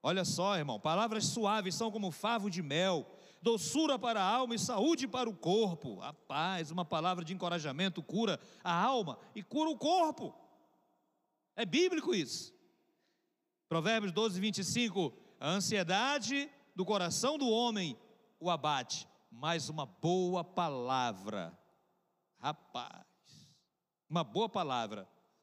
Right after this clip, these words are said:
o levanta, o motiva, o ergue. Uma boa palavra melhora a estima das pessoas, não é? Uma boa palavra coloca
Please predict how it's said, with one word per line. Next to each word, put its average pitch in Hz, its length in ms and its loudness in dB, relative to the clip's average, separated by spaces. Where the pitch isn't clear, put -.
o 131 340 -16
levanta, 123 600 -6
o 139 80 -10
motiva, 143 760 -2
o 135 160 -2
ergue. 127 680 -4
Uma 156 160 -2
boa 190 400 2
palavra 131 800 -2
melhora 160 480 0
a 151 60 -2
estima 160 480 -4
das 139 160 -6
pessoas, - 800 -6
não 139 100 -2
é? 180 120 -2
Uma 165 120 0
boa 214 280 2
palavra 175 600 0
coloca 170 680 0